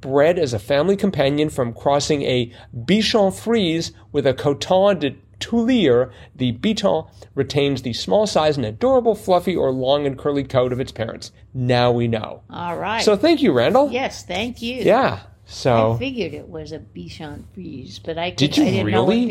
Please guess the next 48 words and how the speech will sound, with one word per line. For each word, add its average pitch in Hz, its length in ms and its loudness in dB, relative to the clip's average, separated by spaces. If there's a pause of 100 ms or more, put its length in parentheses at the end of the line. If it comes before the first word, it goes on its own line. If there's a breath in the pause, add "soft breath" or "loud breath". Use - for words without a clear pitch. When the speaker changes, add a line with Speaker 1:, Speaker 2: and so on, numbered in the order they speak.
(160)
Speaker 2:
the, - 120 -10
yeah, 185 340 -6 (280 soft breath)
'cause 247 160 -4
that's 240 320 2
been 381 200 -2
in 196 140 -2
the 160 80 -8
crossword. 95 680 -12 (600 soft breath)
Uh, 175 160 -12
that, 202 240 -8
that's, 208 400 -14 (220)
I, 180 160 -12 (140)
that's 175 240 -10
how 160 160 -10
I 151 100 -14
learned 165 280 -14
what 160 180 -10
that 170 180 -10
dog 185 240 -12
was. 240 280 -14
Speaker 1:
That - 120 0
Speaker 2:
But - 40 -6
Speaker 1:
sounds 160 220 2
like 113 140 2
a 104 60 0
Saturday. 120 400 2
Speaker 2:
But 190 40 2
I 220 60 4
didn't 196 140 -2
realize 165 480 -2
it 160 100 -8
was 147 260 -8
a, - 180 -10 (520)
a - 60 -20
French - 440 -12
dog. - 300 -10
I - 100 -10
guess - 280 -10
I - 100 -12
should 104 240 -10
have, - 200 -12
with 123 180 2
the 117 60 4
Speaker 1:
Mm-hmm. 120 80 4
Speaker 2:
name 156 200 -4
like - 300 -14
Bichon 180 520 -10
Frise. 175 440 -12